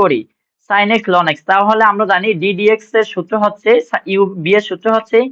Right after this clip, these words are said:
u differentiation of v plus v differentiation of u। So দেখো u হচ্ছে কি sin x, তাহলে দেখো sin x আর ln x এর ডিফারেন্সিয়েশন হচ্ছে কি ওয়ান by x plus sin x এর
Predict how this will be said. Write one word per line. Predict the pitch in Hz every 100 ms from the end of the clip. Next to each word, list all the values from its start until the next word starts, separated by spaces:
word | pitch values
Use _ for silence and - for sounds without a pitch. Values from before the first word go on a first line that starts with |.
| - _ _ _ - 220
u | 247 220
differentiation | 202 220 208 208 233 233 214
of | 196 165
v | 151 220 269 269 _ _ _ _
plus | 196 208 233 160
v | 143 202 185
differentiation | 185 190 185 202 220 208
of | 240 240 170 180
u। | - - _ _ _
So | 240 220
দেখো | 214 220 247 - 226
u | 247 233
হচ্ছে | 233 247 233
কি | - -
sin | 214 170 127
x, | 117 -
তাহলে | 196 220 202
দেখো | 185 185 208
sin | 202 214 247 262
x | - _ _ _ _ 175
আর | 175
ln | 196 214 220
x | 233
এর | 208
ডিফারেন্সিয়েশন | 208 214 208 220 226 226
হচ্ছে | 226 240 240
কি | 240
ওয়ান | 185 170 165
by | 139 117
x | - _ _ _ _ -
plus | 208 220 269 - _ _ _ -
sin | 202 214 233
x |
এর | -